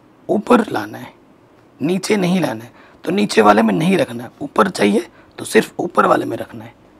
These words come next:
इससे ये idea लगेगा। तो ये जो ऊपर वाला दिख रहा है ना, इस वाले में मान रखना है, तो मान रखेंगे cot और cosec को पहले साथ में रख लो। तो यहाँ से देखो cot A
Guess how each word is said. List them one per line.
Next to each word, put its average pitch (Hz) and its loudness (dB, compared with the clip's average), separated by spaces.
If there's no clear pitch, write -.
इससे - -6
ये 185 0
idea 143 0
लगेगा। 107 -12
तो 180 -4
ये 190 2
जो - 0
ऊपर 196 0
वाला 214 6
दिख 180 0
रहा - 0
है 190 0
ना, - -4
इस 202 0
वाले 196 6
में 208 4
मान 165 2
रखना 117 -10
है, - -20
तो 175 -4
मान 180 2
रखेंगे 156 -6
cot 208 6
और 165 0
cosec 190 0
को 196 -2
पहले 190 2
साथ 147 2
में 156 0
रख 110 -8
लो। 110 -10
तो - -16
यहाँ 123 -6
से 147 -8
देखो 123 -8
cot 120 -2
A 120 -6